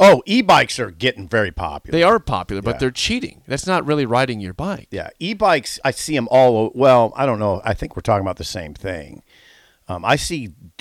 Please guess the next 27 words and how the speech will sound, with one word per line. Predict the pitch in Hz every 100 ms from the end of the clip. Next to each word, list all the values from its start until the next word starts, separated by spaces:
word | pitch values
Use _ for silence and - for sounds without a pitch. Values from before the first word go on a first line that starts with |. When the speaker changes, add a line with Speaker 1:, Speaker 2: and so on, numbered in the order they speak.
| 123
Speaker 1:
I | -
just | 302 -
see | 147 107
dudes | 78 123 196 104
with | 98
motorized | 110 127 143 117 101 71
bikes | - 127 208 98
Speaker 2:
Right. | 113
Speaker 1:
all | 107
over | 160 233
the | -
Speaker 2:
Yes. | 107
Speaker 1:
place. | - - - - - _ _ _ _ _ _ _
It's | 107 -
a, | - -
now, | 143 117 101
I | 135 202
li-, | 151 147
I | 185
think | 170
a | 110
lot | 117 151
of | 127
'em | 101 90
are, | 80
like, | 80
homemade. | - 113 87 95 104 71 52